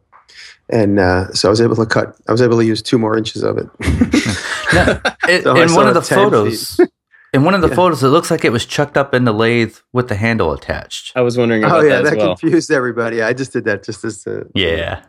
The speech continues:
Speaker 2: that's why I like
Speaker 1: to
Speaker 2: you.
Speaker 1: ruffle everyone's feathers. Uh, the handle,
Speaker 2: <laughs>
Speaker 1: the handle just, uh, slots in from the top. You know, it's a typical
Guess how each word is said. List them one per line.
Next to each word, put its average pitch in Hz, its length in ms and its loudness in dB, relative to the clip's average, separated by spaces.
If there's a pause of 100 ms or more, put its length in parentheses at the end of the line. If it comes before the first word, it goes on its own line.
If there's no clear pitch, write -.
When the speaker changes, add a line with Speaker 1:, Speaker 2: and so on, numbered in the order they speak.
Speaker 2:
that's 135 140 -4
why 135 120 4
I 101 40 2
like 90 220 2
Speaker 1:
to 120 60 2
Speaker 2:
you. 87 140 0 (640)
Speaker 1:
ruffle 131 340 0
everyone's 117 360 0
feathers. 117 320 2 (280)
Uh, 175 240 4
the 190 80 4
handle, 190 500 2
Speaker 2:
<laughs> - 580 -8
Speaker 1:
the 165 100 -4
handle 196 320 2
just, 160 300 -6
uh, 135 340 2
slots 151 460 -2
in 123 180 0
from 123 160 -8
the 120 60 -6
top. 113 420 -4
You 175 140 2
know, 151 60 2
it's 143 120 -2
a 175 60 0
typical 120 760 -2